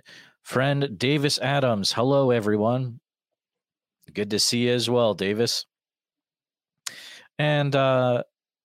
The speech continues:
oh, hey, Patrick. Patrick is giving me the thumbs up. He can hear me loud and clear. Good to see you in here, Patrick.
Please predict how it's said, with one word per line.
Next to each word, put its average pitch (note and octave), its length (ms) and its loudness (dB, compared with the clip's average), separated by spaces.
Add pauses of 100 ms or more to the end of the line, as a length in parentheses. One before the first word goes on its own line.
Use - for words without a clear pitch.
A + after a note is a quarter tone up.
(960)
oh, F3 300 2
hey, G#2 280 2
Patrick. A2 640 -2 (880)
Patrick D#3 380 -2
is - 100 -4
giving A2 200 -2
me G#2+ 80 0
the F2 120 -2
thumbs B2 400 -2
up. B2+ 220 0
He A2 180 -2
can - 160 -6
hear A2 220 -2
me A2 140 0
loud G#2+ 260 2
and G#2+ 100 -6
clear. C#3 320 0
Good A2 240 -2
to F#2 60 -4
see A2+ 300 0
you G2+ 60 0
in A2 100 -2
here, A2+ 260 -2
Patrick. C3 500 -2